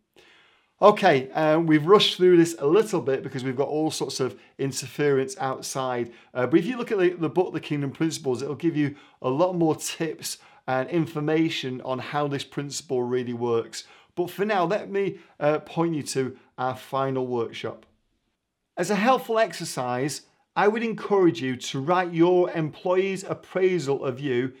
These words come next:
in the form of a swot analysis. So I would like you to write a letter, a letter from your employee, whoever that might be,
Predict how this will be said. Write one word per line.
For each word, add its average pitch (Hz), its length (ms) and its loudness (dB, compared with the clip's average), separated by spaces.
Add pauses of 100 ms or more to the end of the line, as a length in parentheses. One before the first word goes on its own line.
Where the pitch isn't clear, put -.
(300)
in 139 100 -2
the 135 80 0
form 147 540 0
of 131 160 -2
a 131 40 -2
swot - 640 -2
analysis. 127 840 -6 (760)
So - 180 0
I 214 80 6
would 240 160 4
like 190 220 2
you 160 140 0
to - 180 -6
write 147 360 0
a 143 100 -2
letter, 135 440 -2 (680)
a 156 80 4
letter 175 540 2
from 170 300 0
your 160 280 4
employee, 160 840 -4 (100)
whoever 135 240 -2
that 135 200 -6
might 127 300 -6
be, 165 380 -4